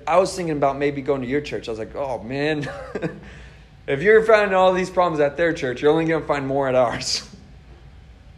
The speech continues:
But isn't it so funny that one experience that we have,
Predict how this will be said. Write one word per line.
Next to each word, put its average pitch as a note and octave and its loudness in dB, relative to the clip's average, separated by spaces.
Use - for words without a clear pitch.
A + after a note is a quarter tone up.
But - 2
isn't A3 4
it G3 0
so G#3+ 4
funny F#3+ 0
that C#3+ 0
one F3 4
experience G3 -2
that F3 0
we D#3 -2
have, B2 0